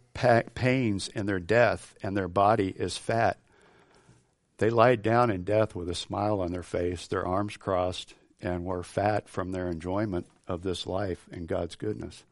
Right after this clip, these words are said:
They're not in trouble as other men, nor are they plagued like mankind. Therefore, pride is their necklace.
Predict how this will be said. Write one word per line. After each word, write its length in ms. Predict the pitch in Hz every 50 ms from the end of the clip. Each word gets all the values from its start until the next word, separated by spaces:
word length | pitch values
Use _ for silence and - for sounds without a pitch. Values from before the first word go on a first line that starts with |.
| _ _ _ _ _ _ _ _ _ - _ _ _ _ _ _ _ _ _ _ _ _ _ _
They're 140 | - 117 117
not 200 | 117 120 120 117
in 100 | 113 107
trouble 440 | - - 127 117 120 120 123 120 117
as 140 | 110 101
other 220 | 117 117 113 120 110
men, 360 | 113 117 117 120 120 120 117
nor 240 | 110 107 107 107 107
are 40 | 104
they 160 | 104 101 98
plagued 480 | - - - - 117 117 120 113 110 117
like 260 | 110 101 101 - -
mankind. 880 | 120 117 107 104 104 - - - 120 123 123 120 123 120 113 107 101 - - - 139
Therefore, 480 | 123 113 107 101 - - 113 110 98
pride 580 | 92 - - - 120 113 113 113 110 104 98 90
is 200 | 92 90 87 -
their 200 | - - 98 92
necklace. 680 | 90 92 98 95 - - 104 95 90 - - - -